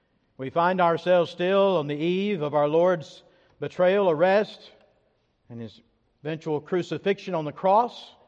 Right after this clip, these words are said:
We have had the pleasure and the privilege of listening to Christ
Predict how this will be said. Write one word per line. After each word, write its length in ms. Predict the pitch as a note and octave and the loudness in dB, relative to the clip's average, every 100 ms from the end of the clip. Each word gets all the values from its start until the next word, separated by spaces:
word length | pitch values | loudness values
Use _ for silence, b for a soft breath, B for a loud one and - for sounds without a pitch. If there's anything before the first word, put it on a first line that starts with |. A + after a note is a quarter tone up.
| _ _ _ _ _ _ _ _ | _ _ _ _ _ _ _ _
We 300 | B2+ D#3 F#3 C#3 | -8 -4 -2 -4
have 420 | E3 F3 E3+ C#3 | -4 -2 -2 -4
had 340 | D#3 F3 D#3+ | -4 -2 -2
the 300 | D#3 D3+ D3 b b b b b _ | -2 -4 -6 b b b b b _
pleasure 480 | - G3 G#3+ G#3+ A#3 | -2 2 4 2 2
and 180 | F#3 D#3+ | 2 0
the 80 | C#3+ | -6
privilege 680 | - A3+ A3+ A3 G#3+ D#3 - | 2 2 4 2 2 -2 -2
of 320 | E3+ D#3 B2+ - - | 0 0 -2 -14 -16
listening 800 | E3+ F#3 G3+ G#3+ G#3+ G#3+ G#3+ G3 | -4 -2 -2 -4 -4 -4 -6 -8
to 180 | - D#3 | -8 -8
Christ 560 | - G3+ G3+ A3+ A3 | -2 2 2 2 -4